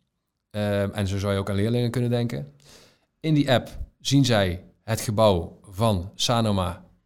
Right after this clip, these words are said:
hier in, eh, Den Bosch. Eh, en zij kunnen een werkplek reserveren. Zij kunnen een vergaderruimte reserveren. En, eh, als je dat doet, dan geef je de medewerkers allemaal het vertrouwen dat op het moment dat ze naar het kantoor komen, dat ze daadwerkelijk ook een werkplek vinden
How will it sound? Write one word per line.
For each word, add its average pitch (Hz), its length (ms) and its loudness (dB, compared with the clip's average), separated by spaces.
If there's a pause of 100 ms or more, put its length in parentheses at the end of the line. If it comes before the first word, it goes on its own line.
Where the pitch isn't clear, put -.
(140)
hier 104 360 2
in, 98 280 0
eh, 90 180 -2
Den 95 120 0
Bosch. 180 320 0 (640)
Eh, 113 260 -2
en 139 60 2
zij 147 140 0
kunnen 143 240 0
een 110 100 2
werkplek 127 380 -2
reserveren. 87 640 -8 (120)
Zij - 140 -10
kunnen 117 220 0
een 98 60 -4
vergaderruimte 107 640 0
reserveren. 92 640 -10 (720)
En, 107 520 2
eh, 101 260 0
als - 140 -2
je 139 60 -2
dat 131 200 2
doet, 123 340 4
dan 113 280 0
geef 135 260 -2
je 107 280 -2
de 98 60 -2
medewerkers 113 560 0
allemaal 101 640 -2
het 104 120 -4
vertrouwen 120 480 0
dat 95 140 -2
op 151 160 -4
het 135 100 2
moment 101 300 2
dat 135 140 2
ze - 120 -2
naar 98 200 -2
het 95 100 -8
kantoor 98 340 -4
komen, 95 200 -4
dat 98 100 -2
ze - 120 -4
daadwerkelijk 104 420 0
ook 98 120 -6
een 95 100 -2
werkplek 113 440 0
vinden 104 440 2